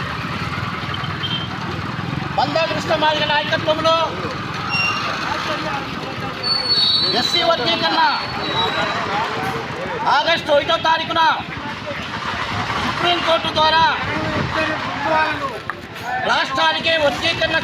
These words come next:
చేసుకునే అధికారం కల్పించింది. ఇది మాదిగల విజయంగా భావిస్తున్నాం.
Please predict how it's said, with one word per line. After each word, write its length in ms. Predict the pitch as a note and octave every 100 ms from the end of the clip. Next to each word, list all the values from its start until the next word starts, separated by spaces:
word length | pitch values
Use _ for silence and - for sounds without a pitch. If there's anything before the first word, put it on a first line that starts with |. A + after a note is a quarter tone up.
| C#4+
చేసుకునే 400 | D4+ - E4 D#4+ D4
అధికారం 440 | D4 D#4 E4 D#4+ D4 - - - G3 G3 - - A#3 - - - - -
కల్పించింది. 760 | C#4 C#4+ F4 D#4+ E4 D#4+ E4+ E4+ C#4+ - A#3+ C#4+ G#3 - - - -
ఇది 140 | C#4+ D#4+ C4
మాదిగల 360 | C#4+ E4 E4 E4+ D4
విజయంగా 500 | C4 E4+ E4 E4 E4 - - - - - - - - - -
భావిస్తున్నాం. 680 | B3 E4 D#4 A#3+ D#4 E4